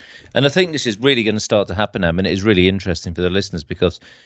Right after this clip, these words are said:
it's sort of, people go, "Well, I'm not gonna do that, and it's expensive to do the build work and everything." But the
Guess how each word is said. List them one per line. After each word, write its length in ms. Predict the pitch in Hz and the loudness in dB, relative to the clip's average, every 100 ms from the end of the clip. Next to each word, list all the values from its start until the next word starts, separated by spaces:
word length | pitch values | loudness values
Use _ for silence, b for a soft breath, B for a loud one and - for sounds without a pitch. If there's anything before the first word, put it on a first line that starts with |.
| b - | b -8
it's 180 | 101 | -2
sort 100 | 110 | 0
of, 200 | 98 - - | 0 -4 -4
people 260 | 113 - | -4 -2
go, 220 | 104 95 | 0 2
"Well, 360 | 90 92 92 90 | 2 2 2 0
I'm 60 | 90 | -4
not 140 | 85 | -4
gonna 160 | 90 80 | -6 -4
do 160 | 87 | -2
that, 220 | 85 85 | 2 2
and 100 | 82 | 0
it's 100 | 82 | -6
expensive 480 | 80 - 87 85 82 | -8 -4 -2 -2 -4
to 100 | - | -2
do 40 | 82 | -2
the 80 | |
build 260 | 78 90 82 | 2 2 2
work 240 | 82 76 | 0 -2
and 100 | - | -2
everything." 360 | 80 76 87 80 | -4 -4 -4 -2
But 140 | 78 | -2
the 120 | 92 | -4